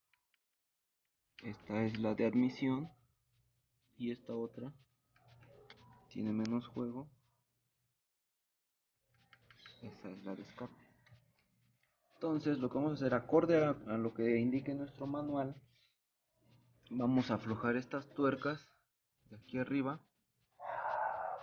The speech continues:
y con nuestra, con nuestro calibrador vamos a buscar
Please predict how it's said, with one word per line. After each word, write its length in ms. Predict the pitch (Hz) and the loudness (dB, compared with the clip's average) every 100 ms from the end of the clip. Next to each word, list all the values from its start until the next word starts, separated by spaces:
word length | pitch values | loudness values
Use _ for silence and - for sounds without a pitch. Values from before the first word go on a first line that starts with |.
| - - | -12 -4
y 340 | 131 143 156 147 - _ _ - | 4 6 6 2 -10 _ _ -10
con 260 | 110 107 | -6 -4
nuestra, 1000 | 107 107 - 113 107 104 101 101 107 107 _ _ _ _ _ _ - - - - - - _ - | -4 -8 -12 -6 -2 0 0 0 -4 -8 _ _ _ _ _ _ -12 -8 -8 -10 -18 -20 _ -6
con 160 | 113 | -2
nuestro 280 | 113 113 - | 0 6 6
calibrador 600 | 117 113 110 113 139 139 - _ _ _ _ _ _ _ - 139 | 8 6 8 8 6 2 -4 _ _ _ _ _ _ _ -2 4
vamos 400 | 127 147 147 151 | 4 6 2 0
a 60 | |
buscar 600 | 139 139 - 156 135 139 | -6 -8 -6 -2 0 -2